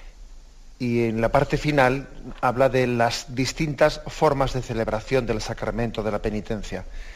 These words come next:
Hemos dedicado ya un par de programas, este es el tercero, y en concreto hemos explicado en días anteriores, eh, la celebración, la, de las primera de las fórmulas, ¿no? Que la primera de las fórmulas es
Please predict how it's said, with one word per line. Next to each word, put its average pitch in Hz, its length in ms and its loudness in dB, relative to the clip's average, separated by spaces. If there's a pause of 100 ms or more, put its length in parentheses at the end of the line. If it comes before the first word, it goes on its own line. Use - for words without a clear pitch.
(580)
Hemos 120 200 -4
dedicado 113 380 0
ya 117 100 2
un 113 80 0
par 117 120 4
de 113 100 0
programas, 120 400 2
este - 200 -4
es - 80 -6
el - 80 -8
tercero, 143 500 2 (1600)
y 123 140 -2
en 113 80 -4
concreto 135 580 4
hemos 151 200 2
explicado 131 560 2
en 120 80 -2
días 135 280 2
anteriores, 127 800 0 (240)
eh, 107 400 0
la 120 340 0 (240)
celebración, 127 640 0
la, 120 160 0 (120)
de 131 220 0
las 113 160 -2
primera 135 380 2
de 113 80 4
las 101 160 0
fórmulas, 101 480 -2
¿no? 127 160 -6 (340)
Que 117 100 -2
la 107 100 2
primera 117 300 0
de 117 80 2
las 117 120 0
fórmulas 110 460 -2
es 123 240 -2